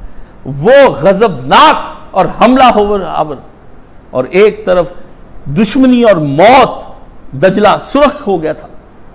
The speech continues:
सुर्ख दजला, कहता है दजला सुर्ख है, दिजला, दिजला सुर्ख है और एक तरफ फुरात है। फरमाया ये दो दरिया नहीं,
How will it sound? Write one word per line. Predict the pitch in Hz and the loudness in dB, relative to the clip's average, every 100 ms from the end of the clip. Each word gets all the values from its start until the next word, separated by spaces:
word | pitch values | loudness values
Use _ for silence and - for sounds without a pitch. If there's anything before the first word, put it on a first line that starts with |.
| - | -4
सुर्ख | - 247 - | 0 0 0
दजला, | 165 143 123 | -4 -4 -10
कहता | - 139 - | -10 -12 -4
है | 196 | -4
दजला | 151 151 185 | -4 -6 -4
सुर्ख | 190 190 240 - | -4 -2 -4 -2
है, | - - - - | -6 -8 -18 -10
दिजला, | 143 190 220 185 - - - - 135 | -6 -2 0 0 -4 -20 -20 -12 -4
दिजला | 185 180 214 226 | -2 2 2 2
सुर्ख | - 269 320 | 2 2 2
है | 320 311 480 - - - - - - - - | 4 2 0 -6 -18 -20 -20 -20 -18 -14 -2
और | 180 208 202 - - - - - - 156 | 2 4 2 -2 -14 -20 -20 -20 -12 -6
एक | 170 - | -6 -6
तरफ | 180 | -10
फुरात | 170 - 139 139 135 | -10 -8 -6 -6 -8
है। | 131 - - - | -14 -20 -20 -18
फरमाया | - 139 156 165 | -10 -4 -4 -4
ये | 160 | -6
दो | 151 180 | -4 -4
दरिया | 156 147 151 175 | -4 -2 -2 -2
नहीं, | 156 180 | -4 -12